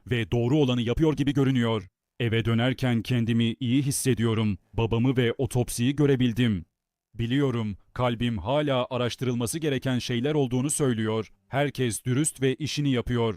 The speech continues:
Ama aile şimdi potansiyel olarak yasal işlem başlatmak için resmi bir adım attı.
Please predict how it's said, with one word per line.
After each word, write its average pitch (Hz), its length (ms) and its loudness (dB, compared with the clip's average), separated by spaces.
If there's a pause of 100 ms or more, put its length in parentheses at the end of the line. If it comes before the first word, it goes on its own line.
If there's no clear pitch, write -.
(100)
Ama 113 540 2
aile 117 560 2
şimdi 117 520 0
potansiyel 120 840 0
olarak 123 500 2
yasal 117 380 0
işlem 131 440 0
başlatmak 123 640 0
için 143 380 0
resmi 151 480 0
bir 113 120 0
adım 117 260 0
attı. 117 520 0